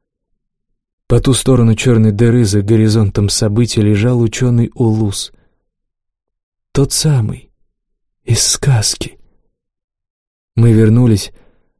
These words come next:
точнее, нас сюда выбросило, не спрашивая нашего позволения,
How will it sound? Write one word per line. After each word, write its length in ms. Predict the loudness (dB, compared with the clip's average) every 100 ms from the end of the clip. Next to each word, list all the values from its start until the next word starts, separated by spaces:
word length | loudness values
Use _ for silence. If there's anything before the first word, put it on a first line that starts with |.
| -8
точнее, 340 | -4 0 2 4
нас 200 | 2 0
сюда 280 | 0 2
выбросило, 520 | 2 2 2 0 2 2
не 140 | 2
спрашивая 560 | 0 0 0 2 0 2
нашего 360 | 2 0 -2
позволения, 840 | 0 0 2 2 2 2 0 -2